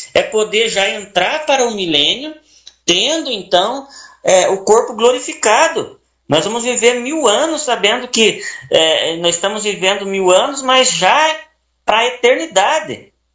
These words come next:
O, o reino milenar, que é mil anos, para que o processo seja de restauração da terra seja cumprido. Mas para a igreja, nós já entramos para a eternidade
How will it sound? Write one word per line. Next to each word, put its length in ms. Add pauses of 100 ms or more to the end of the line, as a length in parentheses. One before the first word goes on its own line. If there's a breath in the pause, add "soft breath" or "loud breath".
(160)
O, 220
o 40
reino 500 (240)
milenar, 800
que 140
é 120
mil 240
anos, 540 (340)
para 160
que 160
o 100
processo 680
seja 480 (400 loud breath)
de 120
restauração 720
da 120
terra 300
seja 260
cumprido. 640 (220 loud breath)
Mas 300
para 340
a 60
igreja, 760 (240 soft breath)
nós 320
já 180
entramos 760
para 280
a 60
eternidade 1040